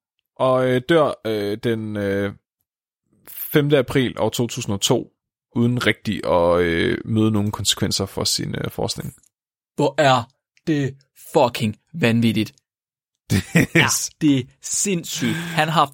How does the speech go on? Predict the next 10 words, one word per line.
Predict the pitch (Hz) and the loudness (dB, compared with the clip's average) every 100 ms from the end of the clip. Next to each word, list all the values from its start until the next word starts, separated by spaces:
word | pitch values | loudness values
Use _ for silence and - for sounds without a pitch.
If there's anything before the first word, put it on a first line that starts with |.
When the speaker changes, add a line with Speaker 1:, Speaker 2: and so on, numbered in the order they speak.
| 185 | 0
Speaker 2:
fucking | 170 156 135 | 0 -2 -6
inficeret | 131 139 - 196 120 - | -6 -4 0 2 0 -2
folk | - 170 135 - | 2 2 2 -6
med | 117 | -8
cancer. | - 175 - - - - _ _ _ | -4 -4 -4 -6 -8 -10 _ _ _
Speaker 1:
Ja. | 139 127 117 _ _ | 2 2 0 _ _
Speaker 2:
Og | - 160 | -2 2
nogle | 170 180 165 | 4 4 4
af | |
dem | 135 | 2